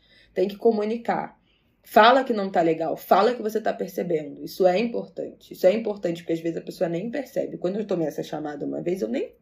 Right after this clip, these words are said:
me tocava disso. Mas depois que a pessoa fala, meus, meus amigos falaram, eu falei, "Putz, é verdade, tá aí." E aí, isso começa ali a mudar. É isso, Júlia. Torcendo pra você. Torcendo pra você também desfocar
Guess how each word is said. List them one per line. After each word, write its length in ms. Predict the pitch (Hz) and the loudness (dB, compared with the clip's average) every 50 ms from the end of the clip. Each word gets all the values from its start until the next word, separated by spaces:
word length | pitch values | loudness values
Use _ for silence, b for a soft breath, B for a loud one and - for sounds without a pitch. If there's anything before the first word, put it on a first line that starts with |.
| _ _ | _ _
me 120 | - 254 285 | -4 -4 -2
tocava 440 | 277 269 254 - 220 180 170 160 160 | 0 -2 0 0 0 0 0 0 -4
disso. 360 | 156 - - - - - b b b b b b b b | -6 -8 -12 -14 -14 -18 b b b b b b b b
Mas 140 | - 185 190 | 4 4 6
depois 260 | 202 190 208 226 - | 6 6 8 6 6
que 60 | 311 | 6
a 40 | - | 4
pessoa 260 | - 254 233 208 185 | 0 2 2 2 2
fala, 240 | - - 175 - - | 2 2 2 2 0
meus, 180 | 170 165 165 185 | -2 -4 -2 0
meus 140 | 160 165 | 0 0
amigos 260 | 175 160 160 156 160 - | 0 -2 -4 -6 -8 -6
falaram, 460 | - 175 170 175 196 233 254 247 220 | -4 -2 0 2 4 4 4 4 2
eu 60 | 214 | 2
falei, 200 | - 208 196 180 | 0 -2 -2 -4
"Putz, 300 | 180 - 220 208 - - | -4 -6 -10 -6 -4 -4
é 40 | 175 | -2
verdade, 520 | 170 190 185 180 180 151 - - - - | -2 -4 -6 -6 -6 -6 -6 -8 -12 -12
tá 80 | - - | -8 -8
aí." 240 | - - - - - _ b b b b b b b b b b b | -6 -6 -8 -10 -14 _ b b b b b b b b b b b
E 100 | - 180 | 4 6
aí, 480 | 180 170 170 170 165 175 202 196 - - _ | 8 8 8 8 6 6 4 2 -4 -8 _
isso 320 | - 196 - - 208 196 - | -8 -6 -6 -4 -6 -6 -2
começa 880 | - 214 202 208 175 165 165 165 170 - - - 214 214 220 - - - | 0 2 2 2 2 2 0 0 -2 -6 -8 -4 -2 -2 -2 -4 -6 -4
ali 460 | 196 185 175 170 165 170 170 170 - | -2 -2 -2 -2 -4 -6 -8 -6 -2
a 100 | - 180 | 0 0
mudar. 480 | 185 190 220 233 214 151 - - - _ _ _ _ _ _ _ _ _ _ _ _ - - - | 0 0 0 -2 -2 -4 -4 -8 -14 _ _ _ _ _ _ _ _ _ _ _ _ -10 -4 0
É 100 | 240 277 | 2 2
isso, 380 | 277 208 180 - - - - | 2 2 0 -4 -6 -6 -4
Júlia. 320 | 180 196 202 190 180 175 170 | -2 0 0 2 2 0 0
Torcendo 460 | 180 220 226 226 - 220 208 269 285 | -2 -2 -4 -2 0 0 0 0 -2
pra 120 | - 311 | -4 -4
você. 460 | 269 254 247 240 - 175 165 180 b b b b b b b b b b _ _ _ _ | -4 -4 -4 -4 -4 -2 -2 -4 b b b b b b b b b b _ _ _ _
Torcendo 580 | - 202 208 208 - - 226 208 226 269 285 - | 2 2 2 2 2 6 6 6 8 6 4 2
pra 140 | - 240 | 0 0
você 260 | 220 226 226 - - 202 | 0 0 -4 -6 -6 -4
também 300 | - 202 190 185 185 190 | -4 -2 -2 -4 -6 -6
desfocar 920 | 185 - - - 180 175 180 - 175 160 160 175 175 175 175 175 - _ | -8 -12 -10 -8 -8 -8 -4 0 2 4 4 4 4 2 0 -4 -8 _